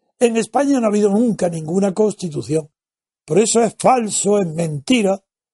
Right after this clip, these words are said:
lo que dicen continuamente los historiadores, los profesores, que en España esta constitución que tenemos es la que más ha durado. ¿Pero cómo la que más ha durado?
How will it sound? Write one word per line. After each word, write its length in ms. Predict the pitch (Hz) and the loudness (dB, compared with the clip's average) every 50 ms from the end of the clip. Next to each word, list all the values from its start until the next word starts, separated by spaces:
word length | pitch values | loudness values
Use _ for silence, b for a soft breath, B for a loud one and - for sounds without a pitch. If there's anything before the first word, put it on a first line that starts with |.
| _ _ | _ _
lo 160 | - 196 190 165 | -4 -2 0 2
que 80 | 175 | 2
dicen 380 | 180 202 185 160 226 226 214 202 | 2 2 2 0 0 0 -2 -4
continuamente 880 | - 190 170 160 151 - 202 196 196 196 185 190 196 196 190 175 220 | -4 -4 -4 -6 -4 -2 -2 0 0 0 0 0 0 -2 -2 -2 0
los 180 | 214 202 190 180 | 0 2 2 2
historiadores, 800 | 175 - - - 175 165 151 147 147 175 196 196 190 190 190 185 | 0 0 -2 -4 -4 -2 -2 -2 0 0 2 2 0 0 -2 0
los 140 | 185 170 - | -2 -2 -4
profesores, 720 | - 175 170 156 135 135 135 196 202 196 185 190 196 - _ _ _ _ _ _ _ _ _ _ _ _ _ _ _ _ _ _ | -4 -4 -4 -4 -4 -2 -2 0 2 2 0 0 -4 -6 _ _ _ _ _ _ _ _ _ _ _ _ _ _ _ _ _ _
que 120 | - 180 165 | -6 -4 -4
en 80 | 156 | -4
España 540 | 156 143 - - 208 208 208 208 220 226 247 - - | -4 -8 -4 0 0 0 0 0 -2 -2 -4 -2 -2
esta 300 | 220 202 202 - 202 196 | -2 -2 0 -2 -4 -2
constitución 600 | 185 196 185 - 196 196 190 165 180 208 208 196 | -2 -2 -2 -2 -2 -2 -2 0 0 -2 -2 -2
que 100 | 208 180 | -4 -2
tenemos 340 | 202 196 196 196 202 214 | -2 0 0 0 0 0
es 60 | 208 196 | 0 0
la 100 | 185 165 | -2 -2
que 140 | 151 170 | -2 -2
más 240 | 160 180 190 170 - | -2 -2 -2 -2 -2
ha 100 | 196 196 | 0 0
durado. 480 | 175 165 160 175 185 180 151 143 123 _ _ _ _ _ _ _ _ _ _ _ _ _ _ _ _ _ _ _ _ _ | 0 0 0 0 0 0 0 -4 -10 _ _ _ _ _ _ _ _ _ _ _ _ _ _ _ _ _ _ _ _ _
¿Pero 180 | - 143 147 - | -18 -16 -10 -4
cómo 240 | 175 202 220 233 226 | -2 -2 0 2 0
la 100 | 226 202 | 0 0
que 140 | 190 196 | 0 -2
más 220 | 190 202 196 - - | 0 0 -2 -2 -2
ha 60 | 190 | -2
durado? 440 | 185 180 165 160 156 151 143 139 | -4 -4 -4 -6 -8 -8 -10 -16